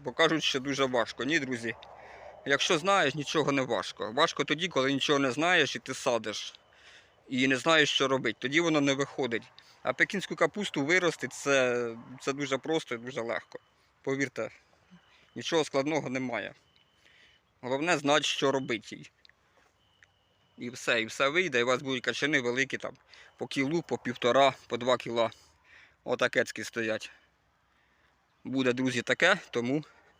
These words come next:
Слідкуйте обов'язково. Все буду далі показувати. Да, гарно так. Люблю вирощувати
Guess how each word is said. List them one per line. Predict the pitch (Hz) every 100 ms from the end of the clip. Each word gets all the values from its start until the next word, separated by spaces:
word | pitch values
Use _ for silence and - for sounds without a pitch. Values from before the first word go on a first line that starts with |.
| - - - - _ _ _
Слідкуйте | - 127 123 165 151 131
обов'язково. | 120 120 123 120 - 156 156 127 120 - - _ _ _ _ _ _ _ _ _
Все | - 127 120
буду | 120 120 117
далі | 120 120 110
показувати. | 131 - 110 104 101 95 - _ _ _ _ _ _ _ _ _ _
Да, | 123 139
гарно | 123 107 104 104
так. | 107 - - _ _ _ _ _ _ _ _ _ _ _
Люблю | 123 123 123
вирощувати | 117 131 131 - 113 107